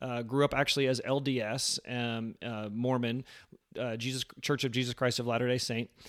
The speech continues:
uh, and then, uh, converted to, uh, biblical Christianity, evangelical Christianity, um, right around, I think it was right when, at the end of his high school, when he, uh,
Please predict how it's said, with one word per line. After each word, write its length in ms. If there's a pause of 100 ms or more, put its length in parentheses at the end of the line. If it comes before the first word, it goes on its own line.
(180)
uh, 220
and 160
then, 300
uh, 180
converted 440
to, 440
uh, 80
biblical 420
Christianity, 680
evangelical 480
Christianity, 640 (320)
um, 480
right 220
around, 340
I 60
think 160
it 20
was 100
right 160
when, 220
at 140
the 100
end 80
of 80
his 280
high 180
school, 480
when 120
he, 60
uh, 160